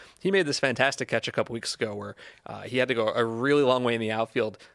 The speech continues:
I think got hit in the head by, uh, A J Pollock's knee. They both missed the next game. Fortunately, nobody got seriously hurt, but he held onto the ball. It was a really tough play. And, you know, he might, when Souza comes back, be their fifth best outfielder, <laughs> which is,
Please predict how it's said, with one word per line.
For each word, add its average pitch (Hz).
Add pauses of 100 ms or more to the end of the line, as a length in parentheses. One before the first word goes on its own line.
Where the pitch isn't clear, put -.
(160)
I 117
think 147
got 127
hit -
in 156
the 131
head 143
by, 113
uh, 107
A 120
J 120
Pollock's 113
knee. 113
They 110
both 120
missed 123
the 117
next 110
game. 139
Fortunately, 117
nobody 107
got 107
seriously 113
hurt, 120 (120)
but 135
he -
held 147
onto 139
the 117
ball. 113
It -
was 135
a 123
really 127
tough 117
play. 117 (260)
And, 117
you 139
know, 113
he 156
might, 139 (140)
when 131
Souza 147
comes 147
back, 123
be 127
their 120
fifth -
best 131
outfielder, - (140)
<laughs> -
which 156
is, -